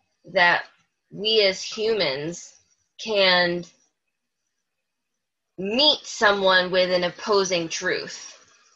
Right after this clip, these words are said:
How can we graciously come into that en-, encounter, be compassionate for them, own our own space,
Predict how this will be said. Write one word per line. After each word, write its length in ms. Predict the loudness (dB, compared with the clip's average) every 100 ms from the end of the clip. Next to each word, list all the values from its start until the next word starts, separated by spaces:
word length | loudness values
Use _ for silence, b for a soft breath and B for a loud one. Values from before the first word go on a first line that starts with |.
| _ _ -2
How 140 | -2
can 140 | 0 -2
we 200 | -2 -4
graciously 1300 | -4 0 2 2 0 -2 -4 -4 -2 0 -2 -4 -10 _ _ _ _ _ _ _ _ _ _
come 260 | -2 0 2
into 260 | 0 0
that 240 | 2 2 2 -4
en-, 200 | -6 -8 -8
encounter, 880 | -8 0 2 2 2 2 2 -2 -10 _ _ _ _ _ _ _ _
be 140 | -8 -6
compassionate 680 | -6 2 4 2 -2 -6 -6
for 140 | -4
them, 560 | 0 0 0 -2 -6 -12 _ _ _ _ _ _ _ _ _ _ 2
own 200 | 4 4
our 180 | 4
own 200 | 2 0
space, 800 | -6 -4 0 0 0 -4 -14 -20